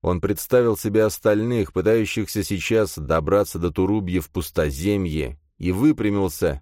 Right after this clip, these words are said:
отказываясь принять подобный приговор, особенно зная, кто сейчас находится там. «Ты никогда еще не встречал Никс», — возразил Канте. «Пока она жива, всегда есть надежда».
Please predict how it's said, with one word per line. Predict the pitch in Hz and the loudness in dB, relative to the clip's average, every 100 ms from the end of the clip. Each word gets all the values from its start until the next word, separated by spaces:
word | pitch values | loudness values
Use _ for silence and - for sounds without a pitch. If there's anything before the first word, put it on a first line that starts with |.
| - | -6
отказываясь | 82 - 110 92 90 85 | -6 0 0 2 0 -2
принять | - 90 95 92 - | -2 -2 0 -2 -2
подобный | 78 76 80 78 76 | -2 0 0 0 -4
приговор, | 80 76 78 69 64 - - _ - | -4 -2 -2 -2 -4 -8 -12 _ -8
особенно | 87 139 120 107 | -2 0 0 -2
зная, | 85 113 127 95 | -2 -2 0 -2
кто | - 143 | -4 -6
сейчас | 143 78 90 80 | -6 -4 -4 -4
находится | 76 69 73 67 - 76 | -4 -4 -4 -6 -8 -8
там. | 69 57 50 - _ _ _ _ _ _ _ _ _ | -6 -8 -8 -18 _ _ _ _ _ _ _ _ _
«Ты | - 82 | -6 -4
никогда | 90 92 87 | -2 -2 0
еще | 101 - 101 | 0 0 -4
не | 98 | -4
встречал | - 90 113 107 | -6 -2 0 2
Никс», — | 104 104 107 - - _ - | 0 0 -2 -6 -10 _ -6
возразил | 80 92 90 92 80 | 0 2 2 0 0
Канте. | 92 85 82 78 - - | 0 0 -4 -6 -8 -6
«Пока | 85 113 | 0 2
она | 107 110 | 2 0
жива, | 92 104 117 - _ | 2 2 2 -2 _
всегда | - - 104 98 156 | -14 -6 -4 0 0
есть | 151 107 110 - | 0 0 -4 -2
надежда». | 85 90 95 104 80 65 69 | -2 0 2 0 0 -4 -8